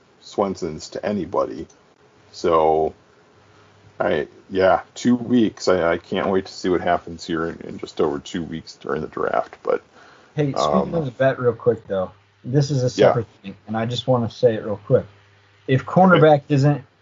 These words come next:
Speaker 2: if cornerback isn't at twenty-six or elsewhere in the first round, I think it definitely is in the second round. Like, my point is, I would be
Speaker 1: Mm-hmm.
Speaker 2: shocked if cornerback wasn't one of the first two picks.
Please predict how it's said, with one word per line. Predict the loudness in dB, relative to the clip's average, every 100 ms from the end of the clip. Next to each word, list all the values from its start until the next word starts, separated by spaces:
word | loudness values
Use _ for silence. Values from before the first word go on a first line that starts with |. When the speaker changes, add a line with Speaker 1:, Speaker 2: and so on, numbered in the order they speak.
| _ -16
Speaker 2:
if | -4
cornerback | 2 4 6 6 6
isn't | 0 0 -4 -8
at | -14 -14 _ _
twenty-six | -2 -2 -4 -4 -6 -6 -10
or | -10 -10 -4
elsewhere | -2 0 0
in | -2
the |
first | -4 -8 -4
round, | -4 -2 -6 -12 _ _ _ _
I | 0 4
think | 6
it | 4 6
definitely | 4 4 -2 -4
is | -4
in | -8
the |
second | -6 -4 -4
round. | -8 -10 -12 -6
Like, | -4 0
my | 0
point | 2 6 6 6
is, | 2 -6 _ _ _ _ _
I | 6 8
would | 8 6 4
be | 2 2 2
Speaker 1:
Mm-hmm. | -2 -14 -10
Speaker 2:
shocked | 2 6 6 6 0 -8
if | -18 -10
cornerback | -6 -4 -4 -6 -6 -6
wasn't | -4 -4 -6 -12 -16 _ _ -20 _ _ _ _ _ _ _ _ -20 -16
one | -2 0
of | 0
the | -2
first | -2 -4 -6 -8
two | -8
picks. | -4 -6 -6 -10 -20